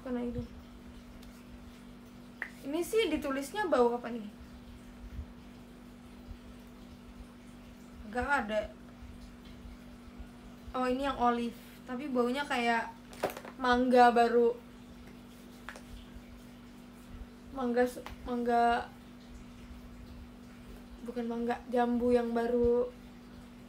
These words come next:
baru keluar. Baru keluar gak tuh?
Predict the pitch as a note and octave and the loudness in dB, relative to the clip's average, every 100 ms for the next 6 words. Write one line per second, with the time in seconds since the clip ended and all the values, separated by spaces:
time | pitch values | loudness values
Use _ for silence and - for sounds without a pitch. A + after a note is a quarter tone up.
0 | - A#3+ B3 B3 B3+ B3+ C4 B3+ B3 - | -8 4 8 8 8 4 4 4 0 -10
1 | - - - - - - - - - - | -16 -18 -18 -18 -18 -18 -16 -16 -14 -14
2 | - B3 C4 C4+ D#4 E4+ F4+ F4 C4+ A#3+ | 0 2 6 12 12 12 12 8 4 2
3 | B3 A#3 | 0 -2